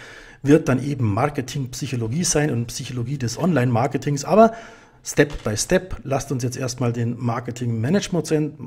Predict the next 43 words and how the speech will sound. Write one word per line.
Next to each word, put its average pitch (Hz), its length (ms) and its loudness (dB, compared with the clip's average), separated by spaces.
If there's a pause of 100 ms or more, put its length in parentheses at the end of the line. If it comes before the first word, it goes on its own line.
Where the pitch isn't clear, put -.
(120)
Marketing-Management-Prozess, 123 1600 -4
Entschuldigung, 117 480 -2
durchgehen 151 500 0 (440)
und 120 140 0
das 135 140 0
ein 127 80 -2
bisschen 120 260 -2
setteln 151 360 0
lassen. 123 440 0 (200)
Und 110 680 -2 (400)
ja, 156 400 2
dann 127 120 4
vielen, 180 300 4
vielen 165 140 4
Dank 151 200 2
fürs 123 220 0
Zuhören, 185 360 2
für 135 100 0
diejenigen, 156 420 0
die 143 60 -4
es 135 80 -6
jetzt 123 160 -2
zwanzig 135 320 -4
Minuten 123 320 -2
ausgehalten 139 580 0
haben. 131 220 0 (360)
Ich - 120 -6
hoffe, 156 180 0
ich - 80 -2
habe 135 140 6
euch 123 120 2
nicht 120 200 -2
zu 180 120 -2
sehr 151 220 2
gelangweilt 143 720 2
und 135 340 -2
würde 135 200 -2
mich 113 160 -2
freuen, 120 400 -2 (420)
wenn 127 220 0
wir 120 120 2
uns, 120 400 0
äh, 113 260 2